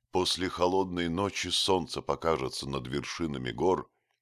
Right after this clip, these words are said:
гелады эти покидают свои ущелья, где они ночевали,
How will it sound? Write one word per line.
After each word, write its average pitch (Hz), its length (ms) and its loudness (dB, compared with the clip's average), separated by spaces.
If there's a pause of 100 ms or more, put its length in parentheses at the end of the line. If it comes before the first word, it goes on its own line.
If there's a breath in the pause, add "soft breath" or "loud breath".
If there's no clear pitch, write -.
(140)
гелады 98 580 6
эти 101 320 -4
покидают 92 640 2
свои 65 300 -2
ущелья, 67 720 -2
где 58 260 -2
они 64 160 -2
ночевали, 64 640 0